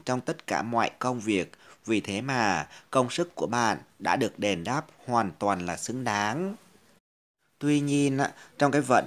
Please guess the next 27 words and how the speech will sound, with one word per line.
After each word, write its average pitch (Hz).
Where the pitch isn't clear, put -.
trình 104
ngày 95
Chủ 78
nhật 104
này 101
với 95
bạn 117
tuổi 80
Sửu, 107
bạn 101
cần 202
phải -
chú 117
ý 123
đến 117
cách 175
thức 196
chi 147
tiêu 135
tiền 117
của 85
mình. 101
Đặc 104
biệt 98
là 101
không 135
nên 127